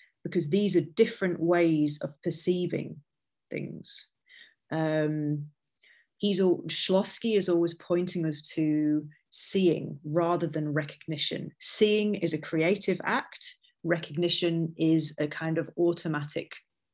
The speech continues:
uncreative act. But we'll come back to that. He also says,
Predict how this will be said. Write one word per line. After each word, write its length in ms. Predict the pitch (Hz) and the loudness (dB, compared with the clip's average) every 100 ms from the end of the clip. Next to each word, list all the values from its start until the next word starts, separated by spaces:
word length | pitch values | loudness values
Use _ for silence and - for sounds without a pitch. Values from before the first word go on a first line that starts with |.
| 185 | -2
uncreative 800 | 175 170 - 151 131 - 143 147 | 0 -2 -4 -6 -6 -8 -12 -10
act. 440 | 139 - _ - - _ _ _ _ _ - _ | -12 -12 _ -20 -20 _ _ _ _ _ -20 _
But 120 | 190 | 0
we'll 160 | 180 190 | 4 4
come 220 | 185 180 | 4 0
back 240 | 170 147 - | 0 -2 -6
to 120 | - | -10
that. 200 | - - _ _ _ _ _ _ _ _ _ - - - - _ | -10 -10 _ _ _ _ _ _ _ _ _ -20 -20 -20 -20 _
He 160 | - 180 | 2 6
also 480 | 247 339 330 165 151 | 8 8 6 0 -2
says, 600 | 151 113 170 190 - | -2 -2 0 0 -2